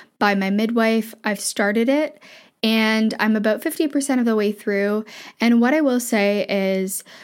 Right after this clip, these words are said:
prior to reading this book and prior to beginning to think about childbirth, I had a very specific mindset going into childbirth. My mindset was, "This is going to be a scary,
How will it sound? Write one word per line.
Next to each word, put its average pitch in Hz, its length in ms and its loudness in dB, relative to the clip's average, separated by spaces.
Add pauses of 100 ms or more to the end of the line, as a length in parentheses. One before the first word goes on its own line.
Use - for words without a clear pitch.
(200)
prior 269 540 2
to 285 200 -2
reading 220 340 2
this 214 180 -2
book 185 440 -4
and 202 200 -2
prior 214 420 0
to 220 320 0
beginning 208 480 0
to 226 80 -4
think 202 320 -4
about 196 280 -4
childbirth, 180 720 -8 (420)
I 220 260 4
had 226 500 0
a 214 120 -2
very 208 280 0
specific 208 960 -4 (380)
mindset 214 920 0
going 202 240 0
into 190 240 -4
childbirth. - 720 -10 (360)
My 226 120 2
mindset 240 560 2
was, 226 480 0
"This 226 240 -4
is 226 100 -2
going 220 220 -2
to 220 100 -6
be 202 160 -2
a 196 60 -4
scary, 269 840 0